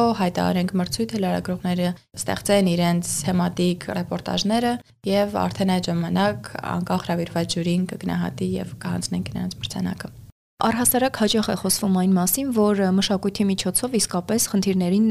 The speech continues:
Speaker 2: անդրադառնալը ավելի դյուրին է։ Կինոարտադրությունը այդ, ը, կարևոր ուղղություններից մեկն է։ Տարիների ընթացքում, երբ բարձրաձայնում եք այս կամ այն բնապահպանական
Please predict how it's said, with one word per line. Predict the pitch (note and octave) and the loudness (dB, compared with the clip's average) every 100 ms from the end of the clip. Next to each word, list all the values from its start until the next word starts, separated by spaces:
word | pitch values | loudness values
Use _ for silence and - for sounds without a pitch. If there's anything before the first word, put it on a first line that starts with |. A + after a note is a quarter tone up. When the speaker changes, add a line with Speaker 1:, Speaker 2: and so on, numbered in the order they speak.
| G#3 | 2
Speaker 2:
անդրադառնալը | F3+ F3+ F3 F3 F3 G#3 A#3+ F3+ | 0 0 -2 -2 0 0 2 0
ավելի | F3 F3 G#3 A#3 G3 | 0 0 0 -2 2
դյուրին | G3 F3+ D#3+ | 4 6 4
է։ | E3+ - _ _ | 0 -6 _ _
Կինոարտադրությունը | - A#3 G#3+ G#3 G#3 G3+ G#3 - C4 C#4+ C#4+ C#4 | 2 6 6 6 4 2 0 0 0 0 0 -2
այդ, | G#3 G#3+ A3 G3 | 0 0 2 0
ը, | F#3 F3+ F3+ F3+ | 2 0 -2 -2
կարևոր | F3+ F3+ G#3+ A#3 | 0 2 2 0
ուղղություններից | F#3+ F3 F#3+ F3+ F3 A3+ - F#3 | 0 -2 0 0 2 0 2 2
մեկն | E3+ G#3 | 2 -2
է։ | - - - | -4 -6 -2
Տարիների | - A3 C4 C4 B3+ | 2 6 6 6 6
ընթացքում, | B3 A#3 G#3+ - A#3 A3 A3+ | 4 2 0 0 2 4 4
երբ | G#3 - - | 2 -2 0
բարձրաձայնում | F#3+ F3+ - F#3+ F3+ F3+ F3+ F3+ | 2 2 2 0 0 0 2 2
եք | F3 - F3 | 0 0 0
այս | F3+ | 0
կամ | - F3 F3+ | 0 0 2
այն | F3 F#3 | 2 2
բնապահպանական | E3+ E3 F#3+ - F3 E3 - G3 | 0 0 -4 -2 -2 -2 0 -2